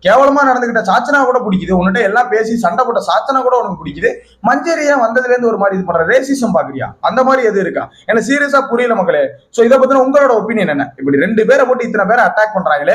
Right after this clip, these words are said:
உங்களோட கருத்து என்ன இதுல இருந்து? இல்ல நான் முத்துக்குமரன் மஞ்சரிக்கு முட்டு கொடுக்குறேன்னு சொல்றீங்களா? ஆமா, முட்டு கொடுக்குறேனே வச்சுக்கீங்க. இதுல உங்களோட ஒப்பீனியனை கமெண்ட்ல போட்டு விடுங்க. நெக்ஸ்ட் வீடியோ மீட் பண்றேன். Thank you. Thanks for watching.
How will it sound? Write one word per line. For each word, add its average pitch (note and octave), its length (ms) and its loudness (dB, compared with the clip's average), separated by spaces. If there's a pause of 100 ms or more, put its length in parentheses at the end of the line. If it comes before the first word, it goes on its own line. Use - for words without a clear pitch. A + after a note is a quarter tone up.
(160)
உங்களோட B3 400 2
கருத்து G3+ 320 -2
என்ன G3 140 0
இதுல E3 120 -4
இருந்து? E3 380 2 (180)
இல்ல B3 180 2
நான் A#3+ 200 2
முத்துக்குமரன் B3 420 0
மஞ்சரிக்கு G3+ 380 0
முட்டு F#3+ 200 2
கொடுக்குறேன்னு A3+ 420 0
சொல்றீங்களா? F3+ 340 0 (220)
ஆமா, G3 220 0
முட்டு E3+ 160 -4
கொடுக்குறேனே E3+ 460 0
வச்சுக்கீங்க. C#3+ 420 0 (320)
இதுல E3+ 140 2
உங்களோட G#3+ 240 2
ஒப்பீனியனை G3+ 380 0
கமெண்ட்ல F#3 360 0
போட்டு D#3+ 180 -8
விடுங்க. E3+ 120 0
நெக்ஸ்ட் D3 220 -4
வீடியோ E3 220 -2
மீட் C#3+ 160 -6
பண்றேன். C#3 220 0
Thank B2+ 160 -2
you. A#2+ 120 -6
Thanks C#3 140 -2
for C3+ 100 -4
watching. D#3 320 -4